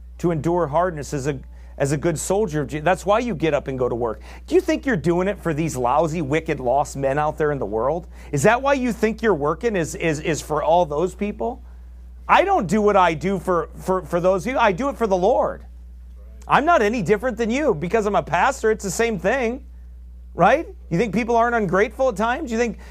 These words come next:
you think church members aren't <laughs> ungrateful at times? Right?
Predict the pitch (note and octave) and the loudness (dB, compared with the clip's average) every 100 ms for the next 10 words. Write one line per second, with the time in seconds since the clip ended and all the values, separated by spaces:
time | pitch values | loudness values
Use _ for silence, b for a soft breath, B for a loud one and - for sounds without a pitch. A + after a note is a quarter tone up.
0 | B F3+ A#3+ D#3 A#3 A#3 B3+ B3 G#3 A#3+ | B 0 0 2 2 2 0 2 4 4
1 | A#3+ G#3+ A#3+ E3+ C4 C4 B3+ B3+ G#3+ A3 | 2 0 -2 2 0 2 2 2 2 0
2 | B3 E4 - - - - - - - - | -2 -6 -12 -14 -18 -18 -18 -18 -18 -18
3 | - - - - D3+ G3+ D4+ | -18 -18 -18 -2 4 4 4